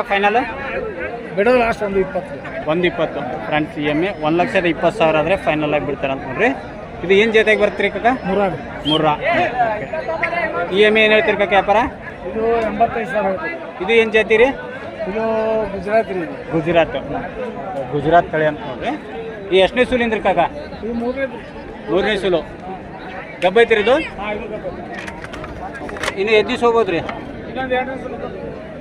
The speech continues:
Speaker 1: ಇದು ಹಾಲಿಗೆ ಹೆಂಗೈತ್ರಿ ಕಾಕ?
Speaker 2: ಹಾಲಿಗೆ ಐದು ಲೀಟ್ರ್, ಆರು ಲೀಟ್ರ್.
Speaker 1: ಒಪ್ಪತ್ತಿಗೆ ಐದರಿಂದ ಆರು ಲೀಟ್ರ್.
Speaker 2: ಒಂದ್ ಏನಾರು ನೋಡುವ.
Speaker 1: ವ್ಯಾಪಾರ ರೀ?
Speaker 2: ವ್ಯಾಪಾರ ಹೇಳೋದು ಎಂಬತ್ತೈದು ರೀ. ಎಪ್ಪತ್ತೈದು ಎಡಬಲ ಆದ್ರೆ ಕೊಡ್ಬೋದು.
Speaker 1: ಎಪ್ಪತ್ತರ ಎಡಬಲ ಫೈನಲ್ ರೀ. ಫ್ರೆಂಡ್ಸ್,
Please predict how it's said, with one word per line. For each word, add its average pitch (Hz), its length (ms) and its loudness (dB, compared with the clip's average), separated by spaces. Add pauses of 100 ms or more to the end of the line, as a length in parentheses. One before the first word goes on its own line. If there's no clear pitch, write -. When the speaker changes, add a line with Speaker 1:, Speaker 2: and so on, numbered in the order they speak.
Speaker 1:
ಇದು 220 160 2
ಹಾಲಿಗೆ 233 260 4
ಹೆಂಗೈತ್ರಿ 247 340 2
ಕಾಕ? 226 120 2 (640)
Speaker 2:
ಹಾಲಿಗೆ 262 400 -2
ಐದು 254 160 -2
ಲೀಟ್ರ್, 254 240 -4
ಆರು 247 140 -2
ಲೀಟ್ರ್. 247 200 -10 (520)
Speaker 1:
ಒಪ್ಪತ್ತಿಗೆ 175 380 -2
ಐದರಿಂದ 190 340 0
ಆರು 180 140 4
ಲೀಟ್ರ್. 180 200 -2 (160)
Speaker 2:
ಒಂದ್ 202 220 -6
ಏನಾರು 233 220 -2 (100)
ನೋಡುವ. 208 200 0 (1000)
Speaker 1:
ವ್ಯಾಪಾರ 226 320 4
ರೀ? 294 60 6 (840)
Speaker 2:
ವ್ಯಾಪಾರ 214 300 0 (220)
ಹೇಳೋದು 233 340 4
ಎಂಬತ್ತೈದು 220 480 0
ರೀ. 165 60 -6 (120)
ಎಪ್ಪತ್ತೈದು 196 560 0
ಎಡಬಲ 180 280 -4
ಆದ್ರೆ 190 220 -4
ಕೊಡ್ಬೋದು. 135 260 -8 (180)
Speaker 1:
ಎಪ್ಪತ್ತರ 170 360 2
ಎಡಬಲ 156 240 4 (100)
ಫೈನಲ್ 160 320 2
ರೀ. 120 60 -6 (320)
ಫ್ರೆಂಡ್ಸ್, 143 260 -2